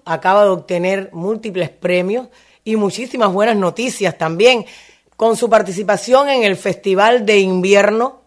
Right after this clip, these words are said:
de Santa Clara, o de Villa Clara en este caso. Eh, y me refiero específicamente a Ardelio Parrado. Ardelio Parrado con un trabajo que ya pudimos apreciar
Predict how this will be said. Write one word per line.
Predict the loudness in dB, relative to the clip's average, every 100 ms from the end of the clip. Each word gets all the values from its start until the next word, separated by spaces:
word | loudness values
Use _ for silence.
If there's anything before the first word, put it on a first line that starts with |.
| _
de | -8 -6
Santa | -4 -4 -4 -4 -4
Clara, | -2 -2 -2 -6 -14
o | -10 -6
de | -6
Villa | -6 -6 -2
Clara | 0 0
en | -2
este | -6 -10
caso. | -10 -12 -14 -18 -20 -20 -20 -20 -20 _ _
Eh, | -2 0 0 -2 -4 -8
y | -4 0
me | 2
refiero | 2 0 4 6 6
específicamente | 4 -2 -4 -8 0 0 0 -2 -2 -2 -4 -2
a | 2 2
Ardelio | 2 0 0 2 2
Parrado. | 0 -2 -6 -8 -12 -20 _ -4
Ardelio | -2 0 0 2
Parrado | 0 2 6 6 6
con | 2
un | -2 -4
trabajo | 0 2 4 4 2 -2 -8 _ _ _
que | -4 -2
ya | 2 2 2
pudimos | -4 -6 -4 -4
apreciar | -4 -4 -6 -2 0 0